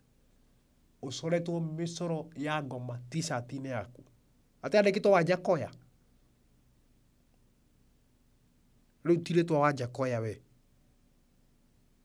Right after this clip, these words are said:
Oh, Rastafari. Rastafari. Rastafario.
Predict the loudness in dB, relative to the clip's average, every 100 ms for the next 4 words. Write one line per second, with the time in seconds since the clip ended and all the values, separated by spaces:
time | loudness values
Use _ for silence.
0 | _ _ _ _ _ _ _ _ _ _
1 | _ _ _ _ 4 4 4 0 -8 -4
2 | -4 -4 -6 0 2 2 0 -4 -8 -8
3 | -2 2 0 -2 -4 -4 -4 -12 -4 4
4 | 4 4 -4 -6 -10 -14 -20 _ _ _
5 | _ -8 -8 -10 -12 -12 -14 -2 0 0
6 | -2 -6 -6 -6